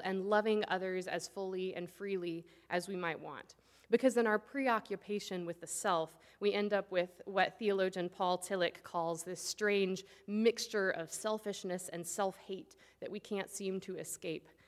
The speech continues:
and that sometimes makes us hate ourselves even more.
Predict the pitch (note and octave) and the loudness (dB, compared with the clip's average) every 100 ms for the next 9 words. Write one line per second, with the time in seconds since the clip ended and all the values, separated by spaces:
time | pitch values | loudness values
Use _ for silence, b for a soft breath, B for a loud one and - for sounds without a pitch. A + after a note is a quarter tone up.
0 | b - E3+ E3 E3 - F#3 F3 F3 E3 | b -8 -4 -4 -4 -4 -2 -2 -2 -6
1 | D#3+ D#3+ D#3+ D#3+ D#3 E3+ D#3 D#3 D#3+ D3+ | -4 -6 -4 -8 -6 -4 -4 -6 -8 -10
2 | D3+ - E3 D3+ D#3 D3+ D3 | -10 -12 -10 -10 -10 -12 -14